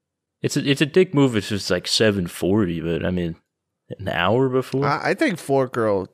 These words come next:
Speaker 2: said something else the other day, she, 'cause she was like, "Yeah, as long as it's not, like, an hour before close." I was like, "Okay."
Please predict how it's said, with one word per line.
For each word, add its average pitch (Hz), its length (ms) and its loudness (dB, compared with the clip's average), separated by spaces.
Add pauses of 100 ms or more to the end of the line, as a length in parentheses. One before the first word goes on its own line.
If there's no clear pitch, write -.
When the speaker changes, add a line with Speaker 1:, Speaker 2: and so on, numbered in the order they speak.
Speaker 2:
said 113 280 -4
something 104 320 -6
else 98 240 -4
the 80 140 -10
other 78 120 -6
day, 80 160 -8
she, - 100 -18 (200)
'cause 107 280 -10 (840)
she - 120 -10
was 127 120 -4
like, 127 160 0
"Yeah, 240 220 4
as 226 120 0
long 254 160 0
as 220 100 -2
it's 185 120 -6
not, 196 120 -2
like, 135 160 -2
an 101 60 -8
hour 127 340 -2
before 104 400 -4
close." 117 400 -4
I 110 40 -8
was 104 140 -8
like, 107 160 -10
"Okay." 277 440 -4